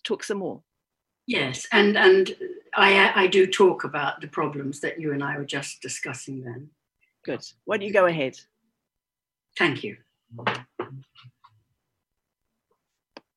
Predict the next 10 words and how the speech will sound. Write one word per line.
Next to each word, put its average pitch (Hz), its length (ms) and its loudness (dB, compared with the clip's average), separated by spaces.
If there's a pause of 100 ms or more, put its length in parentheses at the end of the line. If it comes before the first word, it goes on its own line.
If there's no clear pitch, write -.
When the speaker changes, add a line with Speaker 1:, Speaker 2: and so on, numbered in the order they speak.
(2000)
Speaker 2:
Many 269 380 8
people 202 300 2
say 147 360 0
there 156 200 2
is 160 140 -2
no 170 440 6
narrative 151 880 -2
to 123 200 -4
a - 20 -4
life, 123 500 -10